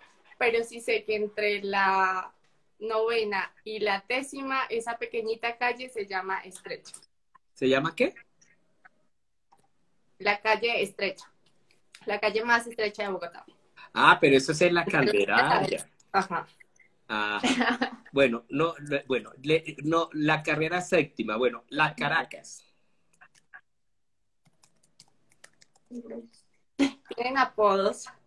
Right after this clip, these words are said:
Speaker 1: Me preguntan los apodos.
Speaker 2: ¿Cómo? No, ca-, ca-, mira, cada, cada avenida tiene un nombre, ¿sí? Sino que ya se
Speaker 1: Sí.
Speaker 2: generalizó a decir la carrera séptima,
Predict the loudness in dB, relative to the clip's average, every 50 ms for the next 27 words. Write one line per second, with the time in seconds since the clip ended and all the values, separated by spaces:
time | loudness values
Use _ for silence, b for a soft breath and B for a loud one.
0 | _ _ _ _ _ _ _ _ _ _ -2 0 0 0 -2 0 0 0 -2 -2
1 | -2 -4 -4 -4 -2 -6 -6 -6 -8 -16 -20 _ _ _ _ _ _ _ _ _
2 | _ -2 -2 0 0 -4 -10 _ _ -2 0 0 2 2 0 2 4 4 4 2
3 | 2 -2 -2 0 -2 -2 -2 -2 -2 0 0 0 -2 -6 -4 -2 0 0 0 -4
4 | -2 -2 0 0 2 0 0 -2 -4 -8 -6 -4 -2 -2 -2 -4 -2 -4 -4 -4
5 | -4 -4 -4 -4 -6 -8 -12 -14 -18 _ _ _ _ _ _ _ -4 -2 -2 -2
6 | 0 -2 -2 0 0 0 0 0 -4 -8 -14 -18 _ _ _ _ _ _ _ _
7 | _ _ _ _ _ _ _ _ -6 -4 -4 -4 -4 -12 _ _ _ _ _ _
8 | -4 2 2 2 4 2 0 2 0 0 2 0 -2 0 -2 -4 -2 0 -2 0
9 | 0 0 0 -2 -2 -4 -6 -4 0 2 4 4 2 0 B B B B B _
10 | 0 0 0 4 2 2 2 2 2 2 2 2 2 0 0 0 0 -2 -2 -2
11 | -2 -4 -4 _ _ -16 -4 0 2 2 2 0 -4 _ _ 0 0 0 -6 -6
12 | -8